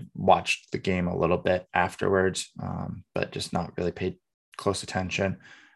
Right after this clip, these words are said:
Uh, I know they've had, they had long, three long drives, and West Virginia's held them up. So that's a good thing. Um, another big thing for the,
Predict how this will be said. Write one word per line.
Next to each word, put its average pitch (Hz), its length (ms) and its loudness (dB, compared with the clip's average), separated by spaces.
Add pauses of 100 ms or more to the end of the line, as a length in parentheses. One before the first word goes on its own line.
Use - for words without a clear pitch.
(140)
Uh, 87 240 2
I 98 100 4
know 95 160 6
they've 87 160 2
had, 90 320 6
they 104 60 2
had 98 160 6
long, 98 400 6 (420)
three 117 180 6
long 107 240 4
drives, 95 380 6
and 92 100 -2
West 90 160 -4
Virginia's 92 580 -2
held 92 240 2
them 87 120 2
up. 87 280 2
So 90 420 4 (420)
that's 147 200 8
a 190 40 4
good 180 220 8
thing. 196 260 8 (420)
Um, 107 520 6
another 120 220 8
big 120 180 4
thing 120 220 -2
for 117 360 2
the, 110 220 4